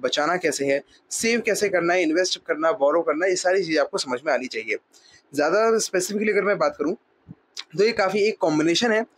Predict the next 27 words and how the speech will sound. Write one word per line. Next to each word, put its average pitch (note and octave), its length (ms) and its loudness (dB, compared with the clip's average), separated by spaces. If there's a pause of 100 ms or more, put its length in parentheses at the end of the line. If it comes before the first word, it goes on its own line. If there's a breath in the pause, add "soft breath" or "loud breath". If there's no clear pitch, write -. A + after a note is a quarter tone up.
(220 loud breath)
कि A3+ 80 -4
क्या C#4+ 260 0
abilities A3+ 500 0
और G3+ 120 4
information F#3+ 520 2
है D#3 140 0 (160)
जो F#3+ 100 4
एक G3 120 2
इंसान D#3 460 0
को F#3+ 260 0
enable E3 340 -2
करती - 260 -2
है C#3+ 100 0
कि - 380 -6
अपने B3+ 160 2
सारे G#3+ 240 2
financial F#3+ 460 0
resources D#3+ 520 -2
को G3 300 0 (400)
ऐसे F3+ 260 2
इस्तेमाल E3 340 0
करे D3+ 260 0 (180)
और F3+ 260 2
ढंग F3+ 160 -2
से A3 80 -2
इस्तेमाल E3 320 0
करे D3 360 0